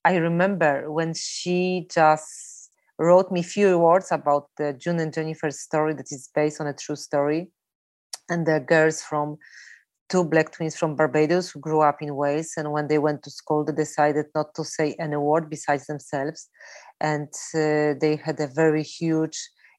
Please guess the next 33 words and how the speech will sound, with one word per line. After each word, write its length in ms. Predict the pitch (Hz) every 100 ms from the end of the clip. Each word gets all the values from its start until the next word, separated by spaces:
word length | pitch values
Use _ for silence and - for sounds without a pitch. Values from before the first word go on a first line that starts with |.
| -
imagination, 920 | 156 151 147 156 147 143 - 156 151 -
and 220 | 156 139
they 180 | 156 151
were 260 | 151 147
writers, 680 | 143 160 151 - 147 147 -
and 120 | 170
they 120 | 151
wanted 320 | 147 151 160 -
to 80 |
communicate 920 | 151 - 156 160 185 185 170 160 147 -
with 140 | 147
the 100 | - -
outside 460 | 147 - 151 147 147 -
world 340 | 151 147 143 _ _ - - - _
with 260 | 139 151 135 -
their 560 | 151 143 139 139 139
writing. 500 | 139 156 202 180 156
And 140 | 147 143
at 160 | 139
the 80 | 156
same 320 | - 165 160
time, 460 | 160 165 151 151 151
their 300 | 147 143 139 _ _ _
relationship 800 | 143 156 151 170 - 175 170 156 -
was 140 | 151 139
very 200 | 156 151
complex 680 | - 165 175 156 135 - -
because 400 | 139 143 139 -
they 120 | 147
were 160 | 139 -
excluded 640 | 170 - - 170 185 170
from 320 | - 151 139
the, 240 | 135 139